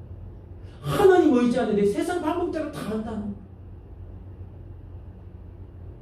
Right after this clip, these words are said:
에스라는 그런 도움을 요청하는 것이 하나님의 영광을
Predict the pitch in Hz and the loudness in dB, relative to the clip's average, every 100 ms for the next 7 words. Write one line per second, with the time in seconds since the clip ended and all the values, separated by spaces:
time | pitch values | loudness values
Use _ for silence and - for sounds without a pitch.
0 | - - - - - - - - - - | -14 -14 -14 -14 -14 -14 -16 -16 -16 -16
1 | - - - - - - - - 185 185 | -14 -14 -14 -14 -14 -14 -10 4 6 10
2 | 202 190 180 196 196 190 190 185 175 156 | 8 8 6 8 8 10 8 8 6 6
3 | 151 175 170 170 160 151 151 151 196 180 | 2 0 -2 0 2 2 0 -2 0 0
4 | 175 160 151 147 147 151 175 170 156 156 | 2 4 6 8 8 8 6 6 6 4